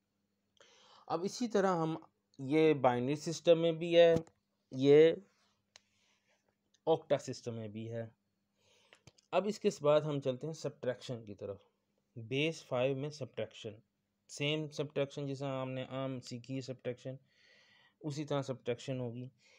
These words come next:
लेकिन इसके अंदर भी रूल वही वाला यूज़ होगा जो हमने अभी एडिशन के अंदर देखा है। जैसे ही ये कोई डिजिट आपका फा-, फ़ाइव से अबव होगा, हम उसको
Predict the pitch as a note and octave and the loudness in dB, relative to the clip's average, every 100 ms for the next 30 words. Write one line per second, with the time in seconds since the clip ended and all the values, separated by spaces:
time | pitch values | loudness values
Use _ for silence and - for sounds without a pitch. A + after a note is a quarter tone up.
0 | _ B2 C#3 D#3+ D3+ D3 E3 D#3 D3+ D#3 | _ -4 -4 -2 -6 -4 -2 0 2 0
1 | B2+ C3 C#3+ B2+ C3+ E3+ E3+ D3+ D3 B2 | 0 0 0 0 -2 2 4 4 4 2
2 | C3 B2+ B2+ B2 C#3 B2+ A#2+ C3 B2 B2+ | -2 -4 -4 0 0 2 -2 -4 -4 -6
3 | B2 B2 A#2+ A#2+ A#2+ A#2+ A#2+ C3 A#2+ A#2+ | -6 -6 -6 -6 -6 -6 -6 -8 -6 -6
4 | A#2+ A2+ A2 B2 A2+ B2+ C#3 - F3+ E3 | -6 -6 -6 -6 -2 0 0 0 -2 -2
5 | E3 D#3 D3+ D3 D3+ C#3+ A#2 B2 B2 C#3+ | -4 -4 -6 -4 -2 -2 -4 -4 -2 -2
6 | - A#2+ A#2+ - B2+ A#2+ - _ _ _ | -2 -4 -4 -4 -4 -4 -8 _ _ _
7 | _ _ _ _ _ _ _ _ _ _ | _ _ _ _ _ _ _ _ _ _
8 | _ _ _ _ _ _ _ _ _ - | _ _ _ _ _ _ _ _ _ -10
9 | - C3 - - C3+ D3+ D#3 E3+ C#3+ C3 | -2 -2 -4 -2 2 2 0 -4 -2 2
10 | D3+ E3+ C3+ G#2+ G#2 A2 - _ _ _ | 6 6 4 0 -4 -6 -10 _ _ _
11 | _ _ _ _ _ _ _ _ _ D3 | _ _ _ _ _ _ _ _ _ -8
12 | D3 - D3 - C#3+ | -8 -10 -12 -6 -2